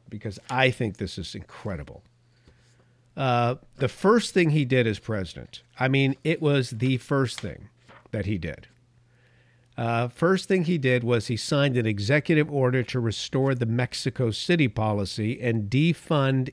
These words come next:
International Planned Parenthood, blocking nine billion dollars in U S taxpayer aid from funding abortion overseas.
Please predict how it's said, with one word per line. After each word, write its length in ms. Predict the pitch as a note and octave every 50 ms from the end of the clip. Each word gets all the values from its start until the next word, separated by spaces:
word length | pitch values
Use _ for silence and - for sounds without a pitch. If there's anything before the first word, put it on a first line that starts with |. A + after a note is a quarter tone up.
| _ -
International 800 | D#3 D3+ D3+ - D3 C#3+ C3+ C3 C3+ C3+ C3 B2 - - B2+ A#2
Planned 460 | - - C3+ C3 B2+ B2+ B2+ A#2+ -
Parenthood, 680 | A2+ B2+ D3 C#3+ C#3 C3 G#2+ F#2 F#2 D#2+ D2 C#2 - - _ _ _ _ _ _ _ _ _ _ _ _ _ _ - _ _
blocking 480 | - C3 C3 C#3 - - C3+ B2 B2
nine 420 | A#2+ B2+ C3+ C#3 C#3+ D3+ D3+ D3 A#2
billion 440 | A2 - C#3+ D3 D3+ C#3+ C#3+ C3+
dollars 480 | B2 A#2 A#2+ A#2+ B2 A#2+ B2 B2 A#2 -
in 80 | B2 A2+
U 180 | A2 B2 B2+
S 140 | C3 B2 A#2
taxpayer 640 | - - B2 B2 A#2 - - - B2 A2+ A2 B2 -
aid 360 | - C3+ B2 A#2 G#2+ G2+ F#2+
from 160 | - A#2 G#2+ F#2+
funding 340 | - C3 A#2+ A2+ A#2 A2
abortion 460 | A2 G2+ G#2 A2+ A#2 A2 - - G#2 G#2
overseas. 600 | G#2 G2 G2+ F2 - - F2 C#2 C2 - -